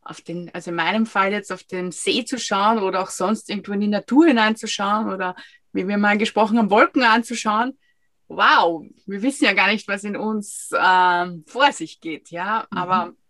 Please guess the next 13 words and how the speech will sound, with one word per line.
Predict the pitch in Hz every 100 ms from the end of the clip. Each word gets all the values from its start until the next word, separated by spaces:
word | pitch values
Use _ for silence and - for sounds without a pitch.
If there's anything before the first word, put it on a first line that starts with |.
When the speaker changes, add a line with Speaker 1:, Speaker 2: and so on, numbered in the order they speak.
| _ _
Speaker 1:
es | 175 -
ist | 196 208
halt | 202
so | - 208
tituliert. | - 208 - 208 233 208 -
Also | 214
jetzt | 202 196 196 -
brauche | 175 196
ich | 190 -
mir | 190
nicht | 190 202 -
mehr | 180
diese, | 180 175 180